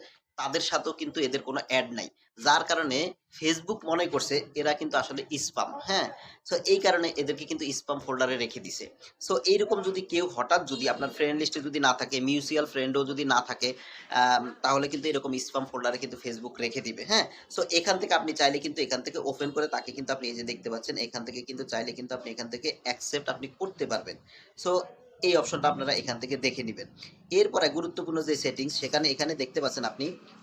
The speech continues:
সেটিংস নামে একটা অপশন আছে, আমি যদি একটু মার্ক করে দেখাই, এই সেটিংস অপশনে আপনি ক্লিক করবেন। সেটিংস অপশনে ক্লিক করার পরে এখানে আরেকটা গুরুত্বপূর্ণ অপশন আমি আপনাকে দেখাচ্ছি। এই যে দেখতে পাচ্ছেন এখানে অ্যাক্টিভ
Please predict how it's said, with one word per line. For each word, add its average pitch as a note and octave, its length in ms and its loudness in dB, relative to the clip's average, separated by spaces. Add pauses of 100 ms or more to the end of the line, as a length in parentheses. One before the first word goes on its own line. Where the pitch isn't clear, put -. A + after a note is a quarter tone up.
সেটিংস F#3 520 2
নামে E3 180 6
একটা D3 180 2
অপশন A#2+ 260 -2
আছে, A2+ 160 -4
আমি B2 140 -4
যদি C3 120 -4
একটু B2+ 140 -6
মার্ক A#2+ 420 2
করে B2+ 160 0
দেখাই, A2+ 420 -4 (1080)
এই D3+ 100 2
সেটিংস E3 440 2
অপশনে C#3+ 260 2
আপনি C#3 160 2
ক্লিক A#2 320 -6
করবেন। G2+ 240 -8 (340)
সেটিংস G3 460 2
অপশনে G3 280 2
ক্লিক F#3 340 -2
করার F3+ 220 6
পরে B2 200 0
এখানে D3 280 2 (180)
আরেকটা D3 260 0
গুরুত্বপূর্ণ D#3 560 -4
অপশন B2 260 -2
আমি A#2 200 0
আপনাকে A#2 260 -4
দেখাচ্ছি। A2 420 -6
এই D3+ 160 -4
যে D3 100 -4
দেখতে C3 260 -4
পাচ্ছেন C#3 200 -4
এখানে C3+ 240 -4 (440)
অ্যাক্টিভ D#3+ 400 0